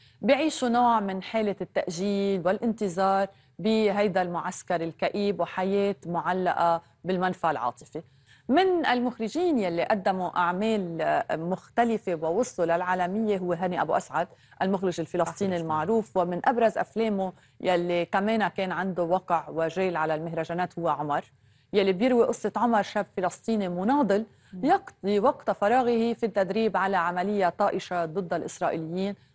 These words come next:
Speaker 1: مع أصدقاء الطفولة. الهدف هو لا معنى ولا سوى للتنفس عن مشاعرهم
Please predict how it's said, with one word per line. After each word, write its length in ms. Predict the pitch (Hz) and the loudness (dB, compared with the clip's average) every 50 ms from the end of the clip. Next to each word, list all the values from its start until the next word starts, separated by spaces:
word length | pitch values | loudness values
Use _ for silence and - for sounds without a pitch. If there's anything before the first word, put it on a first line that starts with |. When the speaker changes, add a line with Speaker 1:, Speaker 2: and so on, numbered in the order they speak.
| - | -4
Speaker 1:
مع 260 | 196 226 254 262 147 180 | 0 2 2 2 2 0
أصدقاء 360 | 196 - 190 - - 185 - | -2 -2 -6 -2 -2 -2 -2
الطفولة. 520 | 147 - - 151 - - - 67 - - - _ _ _ _ _ _ - - | -2 -4 -8 -12 -12 -10 -12 -10 -10 -12 -16 _ _ _ _ _ _ -6 -2
الهدف 560 | 202 208 202 214 285 330 302 269 254 277 311 - - - | 0 2 4 4 4 4 4 4 4 4 2 -2 -8 -6
هو 240 | 214 233 233 208 196 | -4 -4 -2 -2 -2
لا 360 | 202 202 202 202 220 254 269 | -2 -2 -2 0 2 0 2
معنى 360 | 262 240 220 196 185 175 170 165 | 2 0 -2 -4 -4 -4 -4 -2
ولا 300 | 160 202 254 285 269 247 | -2 0 0 0 0 -2
سوى 340 | - - - 220 185 170 | -2 -4 -4 -2 0 0
للتنفس 760 | 165 175 220 - - - 233 226 247 240 - - 190 - - | 0 0 -2 -4 -2 -2 0 0 0 -4 -4 -8 -10 -8 -6
عن 200 | 180 220 247 240 | -4 -2 0 0
مشاعرهم 680 | 233 220 - - 196 185 208 208 208 175 208 214 220 | 0 -2 -2 -2 -2 -2 0 -2 -2 -2 -2 -4 -6